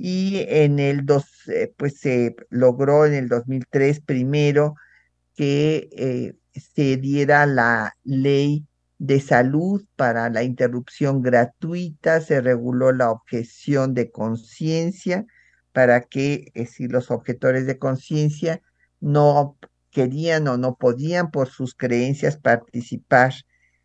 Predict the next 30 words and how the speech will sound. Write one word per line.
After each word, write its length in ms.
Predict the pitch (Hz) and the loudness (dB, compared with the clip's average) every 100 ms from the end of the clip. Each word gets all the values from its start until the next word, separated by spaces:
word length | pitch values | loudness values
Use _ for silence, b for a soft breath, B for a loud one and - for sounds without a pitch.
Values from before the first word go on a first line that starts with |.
| - | -10
en 180 | 139 131 | -2 0
la 60 | |
interrupción 600 | 131 127 123 120 - 135 | 2 2 0 -2 -4 0
de 120 | 131 | 0
le-, 260 | 127 123 - | 0 -2 -4
legal 340 | 120 120 120 131 | -4 -2 0 0
del 140 | 135 | -2
embarazo, 540 | 135 123 120 120 - - | -2 0 2 2 -2 -4
pues 180 | 131 | -6
se 300 | - 120 120 _ _ _ | -2 -2 -2 _ _ _
proveyera 800 | 143 139 131 127 139 143 139 135 | 0 2 0 -2 -2 0 4 4
de, 280 | 127 131 - _ | 2 -4 -6 _
eh, 300 | - 120 110 - | -8 -6 -6 -6
otros, 760 | - 143 147 135 123 123 - _ b - | 2 2 2 2 0 0 -6 _ b -10
otro 260 | 139 135 | -4 -2
personal 460 | 123 117 117 123 131 | 0 -2 0 0 0
médico 480 | 135 135 131 131 - | 0 -2 -2 -4 -4
que 160 | 120 | -6
sí 220 | 120 143 | -6 -8
pudiera 540 | 127 131 131 147 143 143 | -8 -6 -4 0 2 2
hacer, 500 | 151 214 202 214 220 _ _ B B B | 2 0 2 0 -4 _ _ B B B
hacerlo. 720 | 160 165 190 190 196 202 208 - b b _ - | -2 0 0 -2 0 -2 -4 -6 b b _ -8
Y 160 | 180 | -4
bueno, 400 | 170 190 190 202 | 0 2 2 0
pues, 360 | 175 170 156 - | 0 -2 0 2
eh, 260 | 160 156 - | 4 4 -2
de 300 | 139 147 160 | -10 -2 0
dos 280 | 156 165 156 | 4 2 2
mil 300 | 185 214 269 | 0 0 0
siete 760 | - - 185 185 180 - 139 | -6 -8 0 2 0 -2 -2